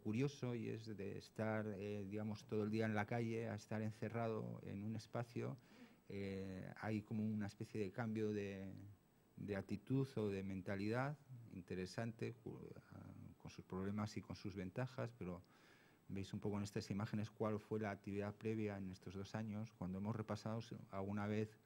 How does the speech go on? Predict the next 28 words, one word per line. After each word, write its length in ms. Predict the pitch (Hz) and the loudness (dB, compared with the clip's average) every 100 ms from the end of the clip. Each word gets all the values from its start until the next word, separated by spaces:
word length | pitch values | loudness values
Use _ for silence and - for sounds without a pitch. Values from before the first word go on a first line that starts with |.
| - - - | -20 -20 -6
todo 160 | 101 | -2
lo 140 | 98 107 | 2 2
que 120 | 107 | 0
se 140 | - | 0
ha 40 | 107 | 0
hi-, 240 | 101 104 - | 0 -4 -4
hizo 280 | 104 104 - | -2 0 2
durante 400 | 104 98 101 101 | 4 4 2 0
los 200 | 95 92 | -2 -2
dos 200 | 104 - | -2 -2
años, 320 | 107 110 117 - - - - - | 0 0 0 -6 -20 -20 -20 -10
nos 420 | 101 101 95 - | -4 -2 -2 0
hemos 400 | 107 104 98 - - - - - - - - - - | 2 2 0 -4 -18 -20 -20 -20 -20 -20 -20 -20 -14
casi 240 | - 107 113 | -2 0 2
asustado 640 | 110 101 - - 117 110 | 0 -2 -4 0 0 0
de 280 | 98 87 85 85 90 - | -2 -4 -4 -8 -10 -10
la 100 | - | -10
cantidad 380 | - 90 98 92 | -6 -4 -2 0
de 100 | 92 | -2
cosas 420 | - 107 - 98 | -2 -4 -2 -6
que 120 | - 87 | -6 -10
se 140 | - | -10
hicieron, 400 | - 110 104 123 131 | -4 -2 0 -2 -6
¿no? 160 | 101 113 - - - - - - - | -6 -6 -8 -20 -20 -20 -20 -16 -10
Esto 240 | 92 - | -8 -6
es 80 | 104 | -4
un 100 | 95 | -2
poco 180 | - | -4